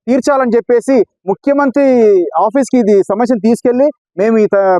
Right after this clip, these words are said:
మేము ఈ లాపోలమా విల్లాస్ మోకిలా నుండి మీ అందరికీ రిక్వెస్ట్ చేస్తున్నాము. ఏ, ముఖ్యమంత్రియే కాకుండా దీనికి సంబంధించిన మంత్రి గారు శ్రీమతి స-, సీతక్క గారు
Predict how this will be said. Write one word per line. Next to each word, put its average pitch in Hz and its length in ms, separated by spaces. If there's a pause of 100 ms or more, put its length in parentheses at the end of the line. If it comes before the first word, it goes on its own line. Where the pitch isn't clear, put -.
మేము 226 240 (380)
ఈ 190 40 (100)
లాపోలమా 285 560
విల్లాస్ 240 280 (160)
మోకిలా 247 420
నుండి 196 200 (360)
మీ 196 80 (120)
అందరికీ 247 380 (140)
రిక్వెస్ట్ 233 340
చేస్తున్నాము. 135 440 (460)
ఏ, 185 40 (300)
ముఖ్యమంత్రియే 247 580
కాకుండా 247 340 (420)
దీనికి 220 260
సంబంధించిన 254 480 (180)
మంత్రి 254 300
గారు 196 180 (340)
శ్రీమతి 226 400 (220)
స-, 180 280 (120)
సీతక్క 240 320 (100)
గారు 269 180